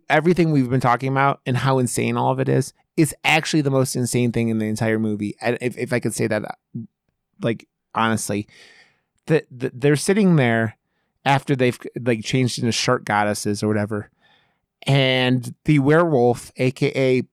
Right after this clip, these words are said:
Bigfoot, runs into the field and hits them over the head with a giant fake boulder. And it,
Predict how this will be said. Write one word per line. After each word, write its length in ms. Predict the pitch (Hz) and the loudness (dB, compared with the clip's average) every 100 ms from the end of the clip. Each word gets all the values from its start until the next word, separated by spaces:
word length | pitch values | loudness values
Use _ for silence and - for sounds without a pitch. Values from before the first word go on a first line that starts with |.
| _ 143 | _ -4
Bigfoot, 540 | 156 139 - 120 104 - _ _ _ _ _ _ _ - | -2 -6 -4 -2 -2 -8 _ _ _ _ _ _ _ -8
runs 500 | 127 127 147 196 185 | -2 2 4 4 4
into 320 | 208 202 196 | 2 2 2
the 140 | 196 | 2
field 840 | 185 - - 190 165 123 123 117 - _ _ _ _ _ _ _ - | 0 -4 0 2 2 2 -2 -6 -18 _ _ _ _ _ _ _ -2
and 180 | 143 | 2
hits 520 | 147 143 160 170 - - | 2 2 0 -2 -6 -2
them 260 | 165 160 | 2 2
over 300 | 156 147 156 | 2 2 0
the 140 | 147 139 | 0 -2
head 440 | - 143 139 127 | 0 2 2 0
with 180 | 135 131 | -4 -2
a 120 | 127 | -2
giant 440 | 123 131 131 143 151 | -2 -2 0 -2 -4
fake 280 | - 139 131 | -4 -4 -4
boulder. 640 | - 135 127 120 120 131 _ _ _ _ _ _ _ _ _ _ _ _ _ _ _ _ _ _ - | -4 -2 0 -2 -4 -8 _ _ _ _ _ _ _ _ _ _ _ _ _ _ _ _ _ _ -6
And 560 | 156 160 165 165 175 - _ _ _ _ _ _ _ | -2 0 2 2 0 -4 _ _ _ _ _ _ _
it, 240 | 175 165 | -2 -2